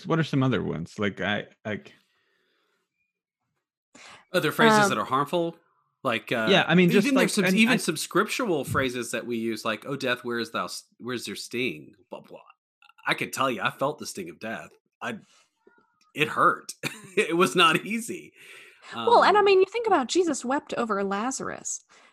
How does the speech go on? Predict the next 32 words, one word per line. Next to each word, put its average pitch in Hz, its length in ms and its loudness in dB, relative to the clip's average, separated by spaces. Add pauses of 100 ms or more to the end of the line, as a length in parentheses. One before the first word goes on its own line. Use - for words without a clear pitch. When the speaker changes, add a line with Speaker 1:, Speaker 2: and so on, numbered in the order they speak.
(200)
Speaker 3:
and 220 480 0
Speaker 2:
Right. - 120 -8 (600)
Speaker 3:
and 220 500 0
yet 226 280 2
we're 220 140 2
like, 196 380 0
"Pull 320 160 2
yourself 302 360 2
up 302 140 0
by 285 120 2
your 262 100 2
bootstraps," 247 760 2
you 247 100 0
know? 240 260 2 (280)
"It's, 247 280 2
it's 240 180 -2
not 349 260 6
the 359 180 4
end, 254 380 2 (160)
so - 160 -2
don't 294 260 0
be 330 140 6
sad. 262 480 0 (300)
Everything's 269 480 2
gonna 269 160 2
be 277 140 4
Speaker 2:
Mm. 269 80 6
Speaker 3:
okay 277 300 2
in 254 100 0
the 254 140 -4
end." 180 300 0 (340)
Um, 202 580 -2